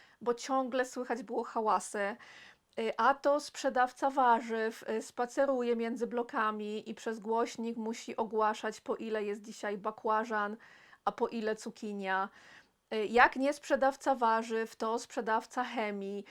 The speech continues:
Jak nie sprzedawca chemii, to pan wyrzucający śmieci chodzi po klatce i krzyczy, że zbiera śmieci.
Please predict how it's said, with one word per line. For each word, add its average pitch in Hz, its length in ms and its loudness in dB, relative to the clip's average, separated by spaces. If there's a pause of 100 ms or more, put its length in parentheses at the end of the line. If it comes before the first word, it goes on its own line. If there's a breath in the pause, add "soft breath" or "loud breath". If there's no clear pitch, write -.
(220 loud breath)
Jak 220 200 -2
nie 226 120 -4
sprzedawca 240 640 0
chemii, 277 500 -2
to 254 220 0
pan 269 380 0
wyrzucający 277 800 0
śmieci 294 600 -4
chodzi 247 320 0
po 269 140 -2
klatce 240 600 2
i 233 200 -8
krzyczy, 247 520 -2
że 208 320 0
zbiera 220 460 -4
śmieci. 202 640 -10